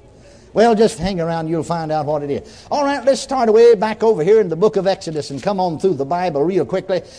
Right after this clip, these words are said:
See what the Bible said about the glory of God. Let's start with the sixteenth chapter of Exodus,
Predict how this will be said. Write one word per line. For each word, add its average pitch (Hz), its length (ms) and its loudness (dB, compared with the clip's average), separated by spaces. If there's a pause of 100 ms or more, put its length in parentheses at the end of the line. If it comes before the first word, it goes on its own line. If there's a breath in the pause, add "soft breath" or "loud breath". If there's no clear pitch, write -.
(120 loud breath)
See 240 240 -4
what 196 200 0
the 165 80 -2
Bible 185 400 -6
said 196 200 0
about 175 320 -2
the 131 80 -8
glory 160 380 0
of 113 140 -2
God. 180 280 -2
Let's 240 140 -2
start 240 240 -4
with 175 120 -8
the 160 60 -10
sixteenth 226 520 -8
chapter 196 320 -6
of 143 80 -4
Exodus, 196 460 -8